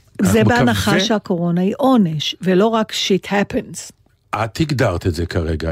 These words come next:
Speaker 2: כי יש את האנשים האחרים שאומרים, "כן, חבר'ה, תפסיקו לבלבל את המוח. זה
Speaker 1: זה
Speaker 2: לא עונש ולא בטיח.
Speaker 1: אוקיי.
Speaker 2: הטבע יש לו תהליכים משלו, כמו שצונאמי,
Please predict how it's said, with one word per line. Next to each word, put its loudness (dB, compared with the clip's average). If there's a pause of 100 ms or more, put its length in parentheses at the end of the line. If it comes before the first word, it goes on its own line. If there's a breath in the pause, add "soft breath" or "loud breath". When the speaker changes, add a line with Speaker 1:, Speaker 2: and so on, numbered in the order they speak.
Speaker 2:
כי -2
יש 2
את -2
האנשים 2
האחרים 2
שאומרים, 0
"כן, 2
חבר'ה, 0 (240 loud breath)
תפסיקו 0
לבלבל 4
את -4
המוח. 0 (120)
זה -10
Speaker 1:
זה 0
Speaker 2:
לא 2
עונש -2
ולא 4
בטיח. 0
Speaker 1:
אוקיי. -2
Speaker 2:
הטבע 0
יש 0
לו 0
תהליכים 0
משלו, 4 (240 loud breath)
כמו 0
שצונאמי, 0